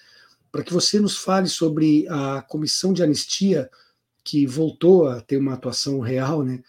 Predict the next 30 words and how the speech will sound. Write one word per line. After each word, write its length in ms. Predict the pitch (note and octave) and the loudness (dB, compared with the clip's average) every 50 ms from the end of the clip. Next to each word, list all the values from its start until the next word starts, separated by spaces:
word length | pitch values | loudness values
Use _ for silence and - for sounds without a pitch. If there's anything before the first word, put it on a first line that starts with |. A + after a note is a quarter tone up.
| _ _ - | _ _ -6
no 80 | C3 | -2
Ministério 480 | C3 C3+ C#3 C3 - - - D3 D3 D3 | 0 0 0 0 -2 0 2 2 2 2
dos 160 | C#3+ C#3 C3 | 0 -6 -2
Direitos 280 | B2+ D3 C#3+ C#3 - - | 0 2 2 2 2 0
Humanos 280 | C#3 C3+ C#3 C#3+ C3+ | 0 0 0 0 -2
e 20 | - | -4
da 80 | D3+ | -6
Cidadania. 580 | - - - C3 C3 C#3 B2+ C#3 C3 C3 C3 C3 | -6 -6 -6 -6 -4 -4 -2 0 0 0 0 0
Você 300 | A#2+ C3 B2 - - D3+ | 0 -2 -4 -2 0 2
é 40 | D#3 | 2
o 60 | D3 | 2
atual 240 | C#3 C#3 - C#3 C3 | 2 0 -2 -4 -2
vice-presidente 760 | B2 C#3 C3 - - B2+ A#2 A#2+ A#2 B2+ C#3 E3+ F3 - - _ - - _ _ _ _ | -2 -4 -6 -6 -6 -8 -8 -6 -4 -2 -2 -2 -2 -6 -10 _ -20 -20 _ _ _ _
e 60 | - | -6
é 40 | D3+ | -4
uma, 280 | D3 D3+ D#3 D#3+ D#3+ D#3+ | -2 -2 -2 -2 -2 -4
uma 220 | D#3 D3+ D#3 D#3+ | -4 -4 -4 -4
oportunidade 600 | D#3 - - D3 - D3 D3+ D#3 D#3+ D3 D3 D#3 | -6 -6 -8 -10 -8 -4 -4 -4 -2 -2 0 0
ímpar 220 | F3 G3+ G3+ F3+ - | 0 0 0 -2 -8
que 100 | - B2+ | -10 -8
a 40 | |
gente 180 | A2+ C3 B2 - | -8 -8 -6 -6
tem 100 | - D3 | -6 -6
de 80 | D3 - | -6 -6
estar 180 | - - C#3 - _ | -6 -8 -10 -10 _
contando 420 | - - C3+ B2 B2 C#3+ B2+ - - | -8 -6 -6 -2 -2 -2 -2 -2 -6
contigo 280 | C#3 C3 - C#3 C3 | -10 -10 -10 -10 -10
aqui 120 | A2+ - C#3 | -8 -8 -8
no 60 | B2 | -8
programa. 520 | - B2 A#2+ G#2+ A#2+ C#3 E3+ F3+ D3+ A#2 | -6 -8 -8 -4 0 0 0 0 -2 -4